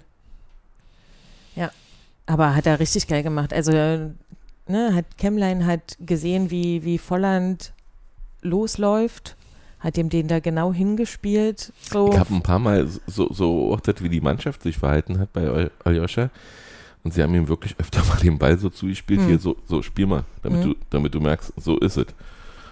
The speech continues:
Speaker 2: Ja, also sie haben ihn auch wirklich, äh, mit
Speaker 1: Aber der
Speaker 2: eingebunden.
Speaker 1: hat, der hat das total gut gemacht.
Speaker 2: Ja,
Speaker 1: Also so
Speaker 2: aber ich fand, fand's so lustig, so nicht, äh, oh, jetzt kommt hier so ein
Speaker 1: Mhm.
Speaker 2: Jugendlicher,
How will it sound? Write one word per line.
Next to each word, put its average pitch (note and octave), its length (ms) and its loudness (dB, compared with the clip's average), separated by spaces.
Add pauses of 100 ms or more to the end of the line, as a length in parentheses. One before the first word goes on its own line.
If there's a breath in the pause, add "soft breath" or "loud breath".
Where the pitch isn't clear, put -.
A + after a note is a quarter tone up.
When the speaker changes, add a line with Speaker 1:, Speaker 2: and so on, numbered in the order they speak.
(180 loud breath)
Speaker 2:
Ja, G2+ 320 -2
also C#2 160 -6
sie C#2+ 80 2
haben C#2+ 140 2
ihn E2+ 100 2
auch D2+ 160 -2
wirklich, F#2 460 0
äh, D2+ 200 6
mit D#2 180 -2
Speaker 1:
Aber - 120 4
der - 100 4
Speaker 2:
eingebunden. D3 240 0
Speaker 1:
hat, E3+ 60 -4
der E3 120 4
hat E3 140 0
das F3+ 140 -2
total F#3+ 400 -4
gut C4+ 260 -10
gemacht. E3 420 -2
Speaker 2:
Ja, C#3 160 4
Speaker 1:
Also F3+ 140 2
so E3+ 260 2 (180)
Speaker 2:
aber D#2+ 180 4
ich D2+ 100 -2
fand, F2+ 220 0
fand's F2+ 240 2
so F#2+ 80 4
lustig, G2+ 360 2
so G2 200 4 (400 loud breath)
nicht, F#2+ 380 2
äh, E2 320 6
oh, D#2+ 140 6
jetzt D#2 200 4
kommt E2+ 180 2
hier F2 100 6
so D2+ 120 2
ein D#2 140 4
Speaker 1:
Mhm. D2+ 60 0
Speaker 2:
Jugendlicher, A2 720 2